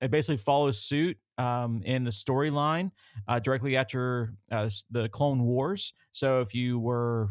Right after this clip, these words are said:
familiar with that animated series, uh, then, uh, you will be familiar with this character and with the timeline,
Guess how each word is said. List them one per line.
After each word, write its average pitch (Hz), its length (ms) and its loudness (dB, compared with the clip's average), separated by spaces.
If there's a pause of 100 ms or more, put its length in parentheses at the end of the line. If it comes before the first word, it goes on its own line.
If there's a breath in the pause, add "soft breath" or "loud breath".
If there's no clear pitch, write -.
familiar 123 380 2
with 120 160 0
that 120 340 -2
animated 113 440 0
series, 175 720 0 (340 soft breath)
uh, 113 240 2
then, 123 440 0 (260)
uh, 113 200 -2
you 117 280 0
will 113 440 0
be 120 160 0
familiar 113 600 2
with 104 240 0
this 110 180 -2
character 123 480 2
and 120 300 2
with 110 160 0
the 120 80 -8
timeline, 110 800 2